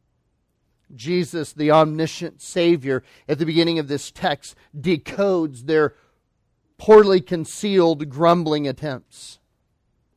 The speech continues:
And He asks them the pointed question, as He always does. Jesus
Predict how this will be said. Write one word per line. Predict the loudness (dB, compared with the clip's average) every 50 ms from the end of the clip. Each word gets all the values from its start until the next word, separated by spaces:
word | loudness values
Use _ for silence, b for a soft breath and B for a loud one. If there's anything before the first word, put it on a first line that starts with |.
| _ _ _ _ _ _ _
And | 0 0 2
He | 4 4
asks | 4 4 4 2 0 -4
them | -6 -6 -4 -4
the | -6
pointed | -6 -6 -6 -6 -6 -6 -8 -10
question, | _ -4 -4 -4 -4 -8 -10 -8 -4
as | -2 -2 -2 -4 -4
He | -4 0
always | 2 2 2 2 0 -4 -6 -8 -10
does. | -12 -10 -10 -10 -10 -14
Jesus | _ -14 -12 -12 -12 -12 -16 -16 -16